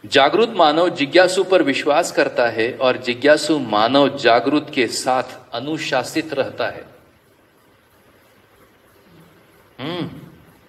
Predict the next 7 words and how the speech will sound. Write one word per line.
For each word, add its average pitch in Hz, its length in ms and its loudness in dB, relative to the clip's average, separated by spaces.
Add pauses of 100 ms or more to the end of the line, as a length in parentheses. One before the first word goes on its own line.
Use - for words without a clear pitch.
(1080)
जागृत 147 520 2
मानव 123 380 2
जिज्ञासु 160 640 0
पर 196 160 0
विश्वास 180 460 0
करता 131 340 -4
है 92 180 -12